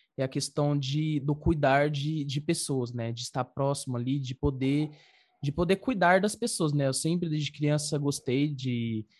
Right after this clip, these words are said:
é, sempre quando chegava alguém machucado em casa, meus pais, meus irmãos, eu tava ali e tal, pra curar a feridinha e tal, passar um, uma coisinha ali,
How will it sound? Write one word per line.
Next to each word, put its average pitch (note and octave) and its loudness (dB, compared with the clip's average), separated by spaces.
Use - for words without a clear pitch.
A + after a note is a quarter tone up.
é, B2 2
sempre C#3+ 0
quando D3 2
chegava C#3 4
alguém C3+ 2
machucado C3 -2
em E3+ 2
casa, C#3 4
meus C#3 -2
pais, C#3 4
meus C#3 2
irmãos, C#3+ 0
eu D#3 2
tava D3+ 2
ali D#3+ 0
e E3+ -4
tal, D#3+ 0
pra D3+ -2
curar D3 0
a C#3 0
feridinha D3 -2
e F#3+ -2
tal, F3 2
passar D3 0
um, C#3 -2
uma C#3 -4
coisinha C#3 0
ali, F3+ 4